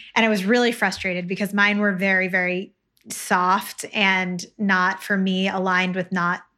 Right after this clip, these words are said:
getting that role that I wanted. I learned later that the only reason that I didn't get the promotion was because of some kind of corporate hierarchy thing where they were only allowed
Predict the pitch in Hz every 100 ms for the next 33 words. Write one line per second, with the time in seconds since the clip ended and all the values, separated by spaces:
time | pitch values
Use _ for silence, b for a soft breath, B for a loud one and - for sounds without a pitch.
0 | _ 190 180 180 175 240 285 262 196 185
1 | 180 180 185 B B B B B 220 226
2 | 269 277 269 - - _ 208 214 208 196
3 | 190 185 185 185 185 - _ 220 208 202
4 | 196 196 185 196 185 175 180 185 185 202
5 | 208 208 208 - 196 190 185 185 185 175
6 | 190 180 - 180 175 175 190 180 175 175
7 | - 180 180 170 185 175 - _ _ _
8 | _ - 214 196 202 190 - 190 185 185
9 | 180 202 185 - 185 185 185 185 185 185
10 | 190 196 190 180 175 175 175